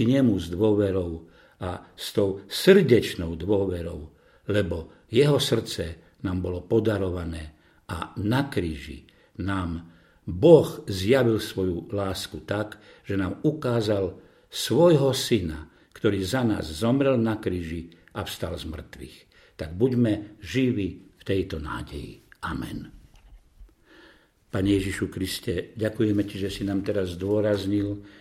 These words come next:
že máme byť trpezliví a nepoškvrnení. Máme trpezlivo očakávať na ten tvoj druhý príchod a ty nás chceš nájsť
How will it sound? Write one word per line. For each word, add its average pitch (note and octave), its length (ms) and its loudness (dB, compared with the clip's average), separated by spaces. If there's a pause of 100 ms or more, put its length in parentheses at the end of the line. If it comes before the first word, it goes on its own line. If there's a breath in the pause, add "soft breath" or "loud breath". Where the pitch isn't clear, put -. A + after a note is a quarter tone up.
že G2 160 -6
máme G#2 320 2
byť F#2+ 240 -2 (480 loud breath)
trpezliví A#2 1120 2 (320 loud breath)
a - 320 -6
nepoškvrnení. F#2 1120 -2
Máme G#2+ 320 0
trpezlivo G2+ 800 0 (160)
očakávať G#2+ 880 -2 (640 loud breath)
na G#2 80 0
ten G#2 260 2 (600 loud breath)
tvoj C3 480 6
druhý A2+ 400 2
príchod B2 640 2
a G2 160 -2 (160)
ty B2 160 2
nás C3 240 -2
chceš G2 400 -2
nájsť G#2 500 0